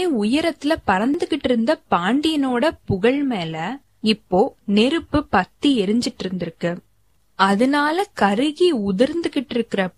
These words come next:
புகழோட சாம்பலை தூக்கிக்கிட்டு வழி முழுசுமே பாட்டு பாடி இசையமைச்சிட்டு இருந்திருக்காங்க அகவன்குடி மக்கள். தண்ணீர் மேல ஆடின நெருப்போட நடனத்தை நிலம் முழுசுமே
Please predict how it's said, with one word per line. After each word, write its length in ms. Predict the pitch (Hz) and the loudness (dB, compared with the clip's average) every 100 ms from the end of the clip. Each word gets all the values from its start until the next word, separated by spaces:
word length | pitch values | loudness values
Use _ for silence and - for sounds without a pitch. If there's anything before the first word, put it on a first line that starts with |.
| - | -6
புகழோட 600 | 196 269 311 330 294 226 - | 0 2 2 0 -2 -4 -4
சாம்பலை 520 | 170 196 269 269 214 - | -4 -2 0 0 -2 -4
தூக்கிக்கிட்டு 680 | 220 220 247 214 185 - 311 226 - - | -4 -4 -6 -6 -6 -4 -4 -4 -8 0
வழி 420 | 190 190 240 330 320 | 4 4 2 -2 0
முழுசுமே 640 | 196 208 285 - 269 180 220 - _ | 0 0 -2 -2 0 0 -4 -8 _
பாட்டு 500 | 226 226 330 - 381 | 4 4 0 -2 -2
பாடி 380 | - 240 208 277 262 | 0 0 0 -2 -2
இசையமைச்சிட்டு 720 | 208 - 330 277 226 - 190 | -2 -2 -2 -2 -2 -4 -6
இருந்திருக்காங்க 800 | 196 190 185 - 175 175 170 240 320 _ | -4 -4 -4 -4 -4 -2 -4 -4 -6 _
அகவன்குடி 760 | 180 208 269 320 302 - 180 208 | 0 4 4 2 -2 -2 0 0
மக்கள். 480 | 214 - - 185 185 _ _ _ _ - | -2 -2 -2 0 -2 _ _ _ _ 0
தண்ணீர் 540 | 220 202 277 370 403 | 2 2 0 0 0
மேல 320 | 381 302 262 220 180 170 | 0 0 0 -2 -2 0
ஆடின 400 | 185 254 311 311 | 0 0 -2 0
நெருப்போட 600 | 226 180 247 - 311 294 233 | 0 2 0 0 0 0 0
நடனத்தை 680 | 180 156 196 262 - - 147 196 196 _ | -4 -4 -2 -2 -4 -8 -4 -6 -6 _
நிலம் 520 | 208 208 220 262 349 359 | 0 2 2 0 0 0
முழுசுமே 640 | 214 208 277 - 233 190 | 0 0 0 -2 -2 -2